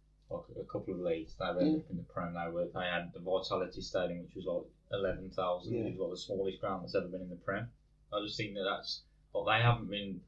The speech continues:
Speaker 1: focusing on the, like, the aesthetics or, like, the
Speaker 2: No.
Speaker 1: superficial sort of
Speaker 2: They're,
Speaker 1: side of it.
Speaker 2: they're
Speaker 1: They've
Speaker 2: there
Speaker 1: just
Speaker 2: to
Speaker 1: been
Speaker 2: play
Speaker 1: focusing on
Speaker 2: football
Speaker 1: playing
Speaker 2: and that, yeah.
Speaker 1: football.
Speaker 2: <clears throat> You know, that's, that's something I really respect. I mean, I mean, sometimes you can buy team chemistry.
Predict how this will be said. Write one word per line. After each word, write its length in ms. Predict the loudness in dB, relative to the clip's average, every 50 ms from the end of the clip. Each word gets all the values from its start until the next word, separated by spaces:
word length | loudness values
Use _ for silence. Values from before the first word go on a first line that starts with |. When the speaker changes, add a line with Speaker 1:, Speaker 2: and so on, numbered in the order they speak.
| 4 6
Speaker 1:
focusing 480 | 8 8 8 6 2 -2 -2 -2 -2
on 200 | -4 -4 -6 -6
the, 320 | -4 -4 -4 -2 -4 -6 -8 -10 -4 2
like, 140 | 2 2 4
the 120 | 4 4
aesthetics 640 | 4 4 4 2 2 2 2 0 -6 -6 -6 -6 -8
or, 120 | -6 -4 -2
like, 160 | -2 -4 -4
the 180 | -4 -6 -8 -12 -16 -12 -4
Speaker 2:
No. 200 | 0 2 2 4
Speaker 1:
superficial 760 | 4 4 2 2 2 0 -2 -4 -6 -8 -4 -2 0 0 0 0
sort 220 | 0 -2 -2 -2
of 120 | -2 2
Speaker 2:
They're, 100 | 8 12 12
Speaker 1:
side 40 | 12
of 60 | 12
it. 60 | 12
Speaker 2:
they're 120 | 12 10 12
Speaker 1:
They've 60 | 12
Speaker 2:
there 80 | 12 12
Speaker 1:
just 80 | 12 10
Speaker 2:
to 40 | 4
Speaker 1:
been 80 | 6 10
Speaker 2:
play 140 | 10 10 10
Speaker 1:
focusing 380 | 10 8 6 4 4 4 6
on 60 | 6 8
Speaker 2:
football 140 | 8 6 6
Speaker 1:
playing 120 | 4 4
Speaker 2:
and 100 | 2 2
that, 80 | 4 4 6 4 4 0 -4 -12 -20 -20 _ -20 -20 -20 -20 _ _ 6 8
yeah. 80 | 8
Speaker 1:
football. 220 | 10 10 10 8 10
Speaker 2:
<clears throat> 20 |
You 120 | 10 8 8
know, 240 | 8 6 6 4 2 -2 _ _ -20 _ -20 -20 -4 4
that's, 480 | 6 6 6 6 4 4 4 4 2 0 6 8
that's 260 | 8 8 8 6 8
something 300 | 8 8 8 8 10 10
I 60 | 10
really 340 | 10 12 10 12 12 10 8
respect. 520 | 6 4 4 6 8 6 6 6 4 2 8
I 80 | 12
mean, 240 | 12 12 12 10 4 -6 -20 -20 -20 -20 -20 -20 -20 _ _ _ _ _ _ _ _ _ _ -20 _ -20 -20 -20 -20 -20 -12 -10 -8 -6 -6 -8 -10 -12 -14 -8 0
I 80 | 2 6
mean, 180 | 8 8 8 10
sometimes 640 | 10 10 10 10 10 8 8 10 12 12 12 10
you 80 | 8 6
can 160 | 6 6 6
buy 300 | 8 8 10 12 12 10
team 360 | 10 10 6 6 6 6 2 4
chemistry. 580 | 4 4 4 4 2 0 2 4 4 4 2